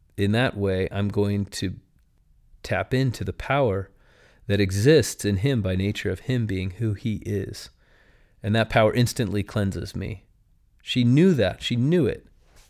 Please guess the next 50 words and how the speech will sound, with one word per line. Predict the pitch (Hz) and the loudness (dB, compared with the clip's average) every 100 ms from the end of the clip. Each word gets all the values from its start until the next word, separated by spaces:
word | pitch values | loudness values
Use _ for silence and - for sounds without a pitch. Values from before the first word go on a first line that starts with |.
| _ | _
She | - 120 | -6 -4
had | - 160 147 | 0 0 0
to | 117 | -2
know | 92 85 | -2 -4
it | - | -6
because | 104 - 107 | -8 -4 -2
she | - | -2
sacrificed | 104 - 123 - 107 101 92 - | -2 0 0 0 -2 0 -2 -6
to | |
be | 98 90 | -6 -6
there. | - 65 - _ - - - | -6 -10 -12 _ -20 -12 -2
Another | 143 185 | 2 4
question | - 156 135 - 120 | 4 4 4 2 0
that | 107 - | 0 -2
comes | - 113 110 | -2 -2 -2
into | 101 | -4
my | 101 98 | -2 -2
mind | 98 95 92 | -2 -2 -2
as | 95 | -4
I | |
read | 87 95 95 | -4 -4 -4
this | 90 - | -6 -8
passage | - 87 90 - 107 | -6 -8 -8 -10 -10
is, | - - - _ _ - _ _ _ | -10 -12 -16 _ _ -20 _ _ _
how | - 160 | 0 4
do | |
we | 190 | 4
know | 117 117 | 6 6
what | 110 95 | 4 4
happened | 107 101 98 | 0 -2 -6
to | - | -6
this | 85 95 | -8 -6
woman? | 87 87 | -6 -2
How | 120 135 | 2 4
do | |
we | 131 | 4
know | 117 | 2
what | 107 - | 0 -2
she | - | -6
thought? | - 117 143 - - _ | -2 0 0 -2 -16 _
How | - 131 | 0 2
do | |
we | 131 | 4
know | 110 98 | 2 0
when | 92 104 127 156 | 0 0 2 2
she | 151 - 123 | 0 0 2
knew | 117 117 | 2 0
she | 110 110 | 0 -2
was | 98 | -4
cleansed? | - 101 98 92 117 - | -6 -4 -2 -2 -4 -8